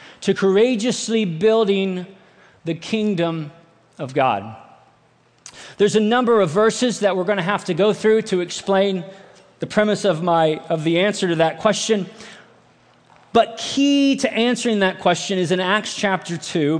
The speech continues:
page eight eighty-three in your pew Bibles, if you'd like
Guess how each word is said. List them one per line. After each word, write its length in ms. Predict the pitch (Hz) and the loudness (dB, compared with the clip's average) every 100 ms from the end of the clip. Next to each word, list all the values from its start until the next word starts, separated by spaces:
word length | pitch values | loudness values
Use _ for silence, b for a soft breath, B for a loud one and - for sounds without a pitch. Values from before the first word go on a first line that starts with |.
| 160 | -2
page 300 | 202 196 - | 0 0 0
eight 240 | 196 214 - | 0 0 0
eighty-three 680 | 202 190 170 185 190 190 180 | -2 0 -4 -2 0 2 0
in 180 | 170 165 | -4 -2
your 220 | 156 151 | -2 -2
pew 240 | 147 175 | -4 -4
Bibles, 480 | 151 156 160 151 131 | 0 2 2 0 -6
if 140 | 147 147 | -8 -6
you'd 100 | 147 | 0
like 280 | 156 151 | 2 0